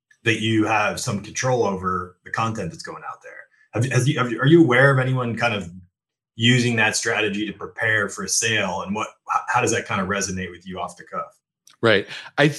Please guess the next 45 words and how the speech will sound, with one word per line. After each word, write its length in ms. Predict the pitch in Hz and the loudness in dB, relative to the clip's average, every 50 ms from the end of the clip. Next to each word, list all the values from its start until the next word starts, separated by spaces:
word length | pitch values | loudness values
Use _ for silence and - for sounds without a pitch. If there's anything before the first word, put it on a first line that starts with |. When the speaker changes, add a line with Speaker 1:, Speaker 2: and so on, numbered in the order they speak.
| - - | -2 0
Speaker 2:
I 80 | - 156 | 2 2
see 300 | 156 - - 226 240 233 | 2 4 6 6 6 6
that 340 | 185 156 147 135 139 - 127 | 6 6 6 6 4 4 2
with 120 | 117 117 | 2 4
a 40 | 110 | 4
lot 200 | 107 110 113 110 | 6 6 6 6
of 80 | 101 | 4
startups. 800 | - - - 101 101 101 95 90 90 - - - - - - - - - | 2 2 4 4 6 6 4 2 0 -4 -10 -10 -8 -8 -8 -10 -10 -4
The 120 | - - | -2 0
people 300 | - - 156 151 165 147 135 | 2 4 6 8 8 8 8
that 200 | 127 123 113 - - | 8 6 4 4 2
we 100 | 117 117 | 2 4
work 260 | 113 107 117 117 117 - | 6 6 6 6 6 6
with, 180 | 117 110 107 - - | 4 4 4 2 -2
with 120 | 107 101 - | -4 -4 0
Shark 340 | - 120 110 113 110 110 | 4 6 6 6 4 2
Tank, 280 | - 117 107 104 101 - _ - - _ _ - | 0 -2 -2 -2 -4 -6 _ -20 -20 _ _ 2
a 60 | 107 | 4
lot 200 | 110 113 117 120 | 6 8 8 8
of 80 | 127 113 | 8 8
them 320 | 113 113 110 110 107 - _ | 6 6 4 4 2 -2 _
continue 420 | - 113 101 - - 117 113 113 110 | -10 -12 -4 0 2 4 4 4 4
to 80 | 101 | 4
use 300 | 98 95 107 107 101 87 | 4 4 4 4 4 2
us 300 | 87 87 90 - - - - - - - - - _ - | 0 -4 -4 -6 -8 -12 -14 -16 -20 -20 -20 -18 _ -4
and 500 | 101 101 104 101 101 101 101 101 98 - | -2 0 2 2 2 2 2 0 0 0
send 280 | - - 113 110 107 | 0 2 4 6 6
out 260 | 107 104 98 101 101 - 101 | 8 8 6 6 4 0 -2
releases. 640 | 101 101 98 107 107 104 - - 95 92 92 - - - - - - - _ _ _ | -2 0 2 2 2 0 -2 -4 -6 -6 -6 -8 -10 -12 -16 -20 -20 -20 _ _ _
And 300 | 107 113 113 110 113 - - - | 0 2 4 4 2 2 0 0
I 80 | - | 2
think 180 | 120 127 123 127 | 4 4 2 4
one 120 | 120 117 | 4 4
of 80 | 120 117 | 4 4
the 80 | 113 107 | 4 4
things 260 | - 110 110 107 101 | 2 2 2 2 2
that 80 | 107 | 2
they 80 | 101 101 | 2 4
recognize 640 | 101 113 123 127 - 123 110 110 101 101 95 92 - | 4 2 2 2 0 -2 0 0 0 0 0 0 0
is 280 | 101 95 95 98 - - - | -2 -2 -2 -2 -4 -2 0
every 220 | 107 107 113 - | 2 2 2 2
article 440 | 113 104 107 110 110 110 - 98 95 | 2 4 4 4 2 2 0 -2 -2
that 160 | - 95 - | -2 -4 -4
they 120 | 101 95 | -4 -6
get 380 | 95 92 117 113 110 101 - | -2 2 4 4 4 2 0